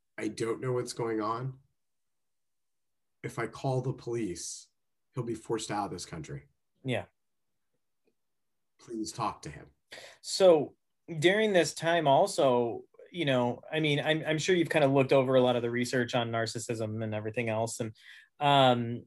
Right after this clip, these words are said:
Speaker 2: you know, were there other boxes of it that were being checked, like, uh, isolation, um, you know, um,
Speaker 1: So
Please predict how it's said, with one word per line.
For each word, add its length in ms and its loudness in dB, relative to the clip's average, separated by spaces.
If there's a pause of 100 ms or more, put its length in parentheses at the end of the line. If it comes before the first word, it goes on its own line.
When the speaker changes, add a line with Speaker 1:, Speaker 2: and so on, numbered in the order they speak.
(140)
Speaker 2:
you 140 -2
know, 200 4
were 160 4
there 160 6
other 220 6
boxes 840 -2 (100)
of 220 0
it 200 0
that 100 0
were 160 -2
being 320 -2
checked, 380 -2
like, 360 -2
uh, 300 -2 (100)
isolation, 880 0 (100)
um, 440 -2 (380)
you 120 -4
know, 320 0 (520)
um, 260 0
Speaker 1:
So 640 0